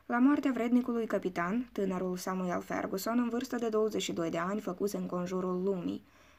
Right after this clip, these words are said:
Rămas singur, se înrolase în corpul inginerilor bengalezi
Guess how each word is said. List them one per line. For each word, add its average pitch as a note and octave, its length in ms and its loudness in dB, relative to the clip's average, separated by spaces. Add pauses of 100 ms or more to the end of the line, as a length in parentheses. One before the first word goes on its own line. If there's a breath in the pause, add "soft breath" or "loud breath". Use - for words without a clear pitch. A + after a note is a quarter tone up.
(100)
Rămas C#4 360 6
singur, G3+ 460 -2
se F#3+ 140 -2
înrolase F3+ 540 0
în F3 80 -2
corpul F#3 380 -2
inginerilor F3+ 720 -2
bengalezi F#3 720 -2